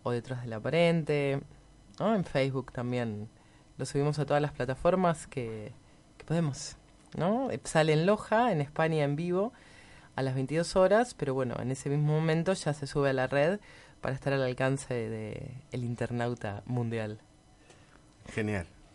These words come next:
Speaker 1: Sí, ¿no? Sí, sí, así que los invitamos a verlo, es un programa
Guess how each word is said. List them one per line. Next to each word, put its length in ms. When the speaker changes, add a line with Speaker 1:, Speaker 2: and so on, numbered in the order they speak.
Speaker 1:
Sí, 180
¿no? 400
Sí, 180
sí, 160
así 180
que 60
los 160
invitamos 420
a 80
verlo, 160
es 140
un 60
programa 500